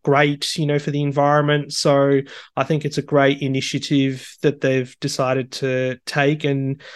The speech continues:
you know, as far as the, um, what we saw in qualifying today, yeah, there was, you know, Mercedes and Hamilton, they didn't seem to enjoy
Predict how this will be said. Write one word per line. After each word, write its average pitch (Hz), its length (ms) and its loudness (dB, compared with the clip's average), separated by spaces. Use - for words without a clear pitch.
you 151 120 2
know, 139 200 6
as 139 140 2
far 143 320 6
as - 420 0
the, 143 800 2
um, 139 680 -2
what 156 200 0
we 147 80 0
saw 147 200 0
in 139 100 -2
qualifying 151 540 2
today, 131 600 -2
yeah, 160 380 2
there 139 160 0
was, 147 460 0
you 143 120 2
know, 139 200 2
Mercedes 143 720 0
and 131 500 -4
Hamilton, 147 640 0
they 143 380 0
didn't 147 300 -2
seem 151 240 0
to 143 500 4
enjoy 147 680 4